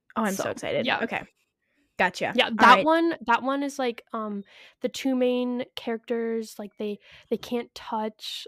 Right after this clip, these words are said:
Speaker 2: like, it's kind of that
Speaker 1: That was
Speaker 2: whole
Speaker 1: so, that was my
Speaker 2: thing.
Speaker 1: favorite part about that whole
Speaker 2: Mm-hmm. It,
Speaker 1: thing.
Speaker 2: oh.
Speaker 1: But
Speaker 2: And
Speaker 1: it's,
Speaker 2: she
Speaker 1: like,
Speaker 2: said it was
Speaker 1: forced
Speaker 2: inspired
Speaker 1: proximity.
Speaker 2: from, like, yeah, and she said it was, like, inspired by, like, the Mister Darcy, like, hand flex in Pride and Prejudice.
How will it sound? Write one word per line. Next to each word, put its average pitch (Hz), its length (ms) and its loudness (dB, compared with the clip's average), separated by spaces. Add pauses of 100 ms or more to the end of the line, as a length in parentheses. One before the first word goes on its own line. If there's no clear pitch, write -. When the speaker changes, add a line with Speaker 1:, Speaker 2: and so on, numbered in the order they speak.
Speaker 2:
like, 214 300 -6 (100)
it's - 140 -12
kind 220 180 -4
of 214 100 -4
that 214 200 -2 (340)
Speaker 1:
That 359 120 6
was 370 220 6 (200)
Speaker 2:
whole 285 140 10
Speaker 1:
so, 320 220 0
that 240 160 10
was 233 160 8
my 240 120 4
Speaker 2:
thing. 233 120 0
Speaker 1:
favorite 339 280 0 (120)
part 339 240 2
about 294 420 -2
that 311 180 -8 (300)
whole 254 260 4
Speaker 2:
Mm-hmm. 220 140 -4 (160)
It, 427 220 4
Speaker 1:
thing. 359 140 -2
Speaker 2:
oh. 233 180 -2 (840)
Speaker 1:
But 269 100 10
Speaker 2:
And - 20 12
Speaker 1:
it's, 262 120 6
Speaker 2:
she 294 80 6
Speaker 1:
like, - 20 4
Speaker 2:
said 262 180 6
it 285 60 12
was 254 140 10
Speaker 1:
forced - 20 -6
Speaker 2:
inspired 254 560 4
Speaker 1:
proximity. - 0 -
Speaker 2:
from, 233 200 0
like, 214 280 2 (540)
yeah, 202 260 2
and 240 200 0
she - 300 -6
said 214 200 -2
it 214 40 0
was, 220 140 -2
like, 240 120 -4
inspired 208 400 -4
by, 214 100 -6
like, 220 200 -6
the 214 80 -6
Mister 208 380 -2
Darcy, 202 480 -6
like, 208 200 -4
hand 202 580 -6
flex - 800 -6
in 220 280 -4
Pride 202 260 -4
and 220 140 -6
Prejudice. 247 680 -4